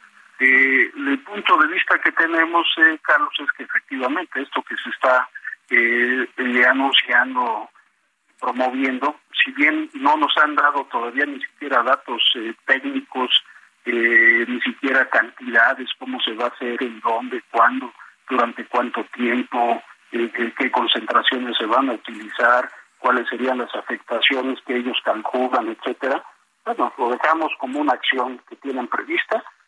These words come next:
pero creo que debe ir acompañado con acciones que sí se planean, que sí se proyectan, que sí tienen un estudio, y que la conagua y el gobierno federal ya tienen desde hace muchas décadas estos proyectos y estos estudios. La cosa es echarlo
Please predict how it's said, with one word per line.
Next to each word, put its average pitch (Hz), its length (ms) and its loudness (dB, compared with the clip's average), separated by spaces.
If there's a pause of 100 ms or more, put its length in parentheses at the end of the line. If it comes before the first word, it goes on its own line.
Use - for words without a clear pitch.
(240)
pero 127 260 0
creo 151 340 4
que 135 180 -2
debe 147 300 0
ir 156 120 2
acompañado 135 720 0
con 120 180 0
acciones 139 380 -4 (100)
que 123 180 -12
sí - 160 -10
se 151 80 -2
planean, 127 560 -4 (220)
que - 160 -6
sí - 140 -8
se - 80 -2
proyectan, 127 680 -4 (400)
que - 80 -20 (240)
sí 269 180 -6 (120)
tienen 254 260 -6
un 277 140 2
estudio, 277 520 0 (280)
y 311 100 -6
que 320 140 -2
la - 220 0
conagua 196 600 4
y 285 60 -2
el 277 80 -2
gobierno 330 420 2
federal 302 480 0 (400)
ya 359 200 -2
tienen 370 340 -4
desde 277 260 0
hace - 160 -2
muchas - 440 -4
décadas 127 440 -4 (460)
estos - 340 -2
proyectos 339 580 0
y - 60 -2
estos - 300 -6
estudios. - 520 -2
La - 120 -2
cosa - 280 -4
es - 100 -8
echarlo 143 580 0